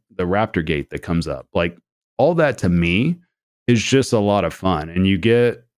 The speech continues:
so many choices to do stuff. Now that they got the combos wrapped in with the D N A combos, the trifecta, getting fossils. I mean, there's just so much to do in that game.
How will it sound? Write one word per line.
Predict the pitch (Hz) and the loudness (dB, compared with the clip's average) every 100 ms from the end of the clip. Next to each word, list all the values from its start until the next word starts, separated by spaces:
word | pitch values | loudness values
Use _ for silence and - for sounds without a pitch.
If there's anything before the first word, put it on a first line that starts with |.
| _ | _
so | - - 143 | -14 -2 0
many | 131 120 104 | 2 0 0
choices | - 101 98 95 82 | 0 0 0 -2 -4
to | |
do | 80 92 | -4 -4
stuff. | - 82 71 | -2 -4 -4
Now | 95 95 | -2 -2
that | 90 | -2
they | 92 | -2
got | 92 90 87 | -2 -2 -4
the | 80 | -8
combos | - 127 120 113 110 101 | -6 0 2 2 2 0
wrapped | 107 98 107 | 0 -2 -2
in | 104 104 | 0 2
with | 92 - - | 0 -2 -6
the | 90 | -4
D | 85 113 | 0 2
N | 101 | 2
A | 107 | 0
combos, | 107 104 104 104 104 104 90 | -2 0 0 2 2 0 -2
the | 80 | -8
trifecta, | 82 73 - 117 107 _ 98 98 92 - _ _ _ _ _ - | -8 -10 -6 -4 -4 _ -2 0 -2 -6 _ _ _ _ _ -2
getting | 104 90 | 0 -2
fossils. | 85 113 104 101 104 101 95 - _ _ _ _ _ _ - | -2 -4 -4 -2 0 0 -2 -8 _ _ _ _ _ _ -4
I | |
mean, | 110 110 | 0 2
there's | 123 | 2
just | 160 - - | 0 -4 -4
so | 131 | -2
much | 123 113 - | 0 -2 -4
to | 98 | -4
do | 80 87 104 | -2 0 0
in | 117 | 0
that | 67 65 | -4 -8
game. | 76 95 110 - | -6 -4 -4 -6